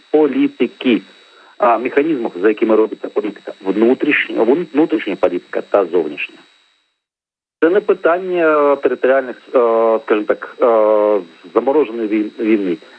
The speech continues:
Це не питання територіальних суперечок. Ні. Це питання, оскільки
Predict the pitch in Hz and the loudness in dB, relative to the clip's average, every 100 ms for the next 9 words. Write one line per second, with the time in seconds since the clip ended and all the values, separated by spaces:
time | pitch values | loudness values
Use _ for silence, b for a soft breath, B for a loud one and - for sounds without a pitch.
0 | _ 120 120 - 165 170 - 107 123 123 | _ 0 0 0 0 -2 -4 0 -2 -2
1 | - - 92 - - 104 - _ _ _ | -6 -4 -4 -4 -6 -4 -4 _ _ _
2 | _ _ _ _ _ _ _ _ _ - | _ _ _ _ _ _ _ _ _ -2
3 | 196 202 165 139 95 - 196 190 | 0 0 0 -2 -4 -4 -2 0